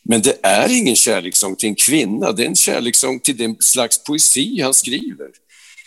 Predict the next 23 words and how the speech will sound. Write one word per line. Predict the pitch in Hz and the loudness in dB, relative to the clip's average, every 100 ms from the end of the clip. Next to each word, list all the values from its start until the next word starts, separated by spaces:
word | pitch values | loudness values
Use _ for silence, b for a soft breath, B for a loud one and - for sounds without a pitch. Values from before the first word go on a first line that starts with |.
| B - | B -2
Eh, | 76 58 | -2 -2
det | 113 151 | 0 0
där | 113 220 226 | 2 4 4
är, | 139 120 | 4 4
alltså | 139 135 | 2 2
det | 156 | 2
är | |
han, | 170 156 143 | 2 -2 0
det | 165 | 0
är | |
en | |
s-, | 170 - - | 2 0 0
det, | - 143 160 | -8 -6 -4
det, | 147 165 | -2 -4
det | 139 170 | 0 0
är | |
en | 175 | 2
text | - 156 - | 0 0 0
som | 139 | 0
handlar | 147 131 131 | 0 0 -2
om | |
hans, | 127 123 - - | -2 0 2 2
eh, | 120 | 0